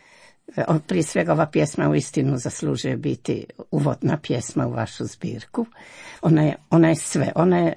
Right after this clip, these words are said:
ona je vi. Da. Ona je, ovaj, i, i misaona i,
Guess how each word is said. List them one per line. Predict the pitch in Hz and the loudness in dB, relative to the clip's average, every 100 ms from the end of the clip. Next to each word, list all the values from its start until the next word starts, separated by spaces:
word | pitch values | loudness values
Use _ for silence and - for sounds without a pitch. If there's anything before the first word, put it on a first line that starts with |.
| - | 0
ona | 180 175 | 0 2
je | 160 | 2
vi. | 147 123 - _ _ _ _ _ _ - | 2 2 -2 _ _ _ _ _ _ -10
Da. | 214 117 95 - - - - - - | -6 -6 -8 -14 -20 -20 -20 -8 2
Ona | 151 143 | 4 4
je, | 139 135 127 - _ - _ - | 4 2 -2 -6 _ -20 _ -10
ovaj, | 240 139 120 120 123 113 123 117 _ - - | -4 -2 -2 -2 -2 -2 -4 -6 _ -20 -6
i, | - | -2
i | 151 - 156 139 147 | -2 0 0 2 6
misaona | 180 190 - - 156 147 143 135 127 | 6 6 0 -2 0 2 0 0 0
i, | 123 120 113 | 0 0 -2